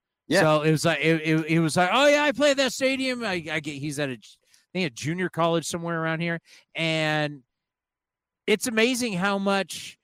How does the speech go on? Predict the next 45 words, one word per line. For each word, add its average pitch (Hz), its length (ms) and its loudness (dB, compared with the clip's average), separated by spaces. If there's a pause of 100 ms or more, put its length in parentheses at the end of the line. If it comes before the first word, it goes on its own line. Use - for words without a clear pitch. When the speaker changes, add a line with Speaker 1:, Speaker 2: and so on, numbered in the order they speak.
(240)
Speaker 2:
joy 185 540 2
this 156 240 -6
place 160 400 -6
brings 165 640 -8 (100)
beyond 180 520 0
when 185 240 -4
we're 160 220 -2
here. 139 420 -8 (200)
Speaker 1:
One 123 200 -6
hundred 127 240 -6
percent. 87 360 -12
Yeah. 101 340 -6 (180)
Benedictine 139 600 -6
is 117 120 -8
a 117 60 -10
college 110 340 -4
that's 101 140 -14
right 110 120 -8
down 104 180 -8
the 98 60 -10
street. 101 380 -10
They 104 100 -4
play 110 180 -6
a 98 60 -2
lot 95 160 -2
of 104 60 -2
their 107 100 -2
games 95 340 -6
here. 104 500 -4
Uh, 92 320 -4
we 95 60 -4
have 101 100 -4
a 98 60 -6
lot 95 160 -2
of 85 80 -8
high 95 180 -8
school 98 300 -4
baseball 90 460 -2
championship 98 680 -6
games 95 320 -4
here. 101 380 -2 (680)
So 117 520 4
Speaker 2:
That's 180 320 0
it. 139 80 -2
He's 147 180 -2